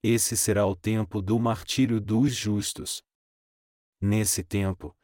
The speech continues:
tiranos terríveis governarão o mundo e matarão todos aqueles que não derem ouvidos a eles. E porque essa era será continuamente dominada pelas dores e atingida por pragas e desastres,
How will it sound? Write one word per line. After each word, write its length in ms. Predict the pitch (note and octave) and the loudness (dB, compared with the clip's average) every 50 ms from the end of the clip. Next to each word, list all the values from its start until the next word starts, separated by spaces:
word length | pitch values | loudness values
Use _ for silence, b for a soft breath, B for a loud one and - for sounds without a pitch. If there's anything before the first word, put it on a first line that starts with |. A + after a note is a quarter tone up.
| _ _ _ | _ _ _
tiranos 520 | - - E3 D#3+ E3+ F3 F3 F3+ E3+ - | 0 2 4 4 6 4 4 2 0 2
terríveis 520 | - C#3 A#2+ A2+ A2+ B2 B2 G#2 G#2+ G#2+ G2+ | 2 2 2 2 2 2 2 2 0 -2 0
governarão 640 | G#2 A#2 A2 A2+ A2 G#2+ G#2 G#2+ G#2 G#2+ A2 A2+ A2 | 0 0 2 2 2 2 2 0 0 0 0 0 0
o 40 | |
mundo 360 | G2+ F#2+ G2 G#2 A#2+ B2+ A#2 A2+ | 0 2 2 2 2 2 2 0
e 20 | |
matarão 500 | A2 A2 A2+ A2 - G#2+ G#2 G#2+ A2 A2 | 0 0 0 0 0 0 0 2 0 -2
todos 480 | F#2+ - - A#2+ C3 C3+ A#2 A#2 G2+ G#2 | -2 2 4 4 4 4 2 0 2 2
aqueles 480 | G#2+ G#2 - - G#2+ G2 G2 G#2+ - - | 0 0 0 -2 -2 -2 0 -2 -4 -2
que 120 | - A#2+ | -2 0
não 260 | A#2+ A#2 B2+ C#3+ C3+ | 0 2 2 2 2
derem 320 | B2 B2+ C#3 D3 D#3+ D3+ C#3+ | 2 2 2 4 4 4 4
ouvidos 600 | C3+ A#2 G2+ F2 G#2+ A2+ C3+ C3+ B2+ B2 A2 A2+ | 2 2 0 0 2 2 2 4 2 0 2 2
a 120 | G#2+ F#2 | 2 2
eles. 420 | F2+ E2+ D2+ C2 - - - - - _ _ _ _ _ _ _ _ _ _ _ _ _ _ _ _ _ _ _ | 2 0 -2 -4 -6 -6 -6 -8 -8 _ _ _ _ _ _ _ _ _ _ _ _ _ _ _ _ _ _ _
E 120 | - E3+ | 2 2
porque 360 | E3 - F3 E3+ - - - F3 | 4 4 0 -2 0 2 4 4
essa 320 | D#3 C#3+ C3 - - A2+ | 6 6 2 2 2 2
era 220 | G2 G2+ G2 G#2+ | 2 4 2 2
será 320 | G#2 - - G#2 F#2+ G#2+ A#2 | 0 2 0 2 2 2 0
continuamente 840 | - - D#3+ E3 D#3 - D#3+ E3 D3 B2 A2 G#2+ A2+ A#2+ B2 - A2 | 0 2 0 0 2 2 0 2 2 2 2 2 2 0 0 -2 -2
dominada 540 | A2+ A#2 A#2+ A#2 G2+ G2+ G#2 A2+ A2 G#2+ G2 | 0 0 2 2 2 2 0 2 0 0 0
pelas 360 | - A2 G#2+ G#2+ G2+ F2+ F2+ | 2 2 2 2 0 0 0
dores 380 | G2+ A2 B2 C#3 D3 C#3 A#2 A2 | 2 4 4 4 4 2 2 2
e 60 | A#2 | 0
atingida 600 | A#2 - - - A2+ - - - B2 A2 A#2 A2 | 0 0 0 -2 -2 -2 0 0 2 2 0 0
por 220 | - G#2 - - | -2 -6 -8 -6
pragas 440 | - - G2+ G2+ G2 G2+ G#2 G2 G2 | -2 2 2 2 2 2 0 -2 -4
e 40 | G#2 | -4
desastres, 800 | G2 G#2 F#2+ F2+ G2+ G2 G2+ G2+ - - - - - - - | -4 -4 -2 0 2 2 2 2 0 -4 -6 -8 -8 -10 -10